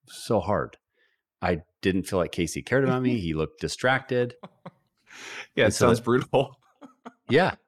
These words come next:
Speaker 1: And the question I'll say is, think about how often we do that every day to people
Speaker 2: Yeah.
Speaker 1: internally, to our customers, when they can't see us on Zoom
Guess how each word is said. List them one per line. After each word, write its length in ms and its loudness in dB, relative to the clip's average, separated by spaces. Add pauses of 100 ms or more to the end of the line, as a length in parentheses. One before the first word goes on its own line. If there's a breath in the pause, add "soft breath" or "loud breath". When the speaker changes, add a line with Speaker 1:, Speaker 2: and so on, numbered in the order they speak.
(140)
Speaker 1:
And 160 4
the 60 4
question 400 2
I'll 80 2
say 180 4
is, 200 0 (480)
think 140 2
about 240 2
how 160 2
often 280 0
we 80 2
do 160 0
that 220 0 (240)
every 200 0
day 220 -4 (760)
to 80 0
people 260 0
Speaker 2:
Yeah. 60 2
Speaker 1:
internally, 460 -2 (580)
to 120 0
our 80 4
customers, 600 -6
when 100 -2
they 80 2
can't 280 -2
see 180 2
us 140 0
on 160 -2
Zoom 340 -8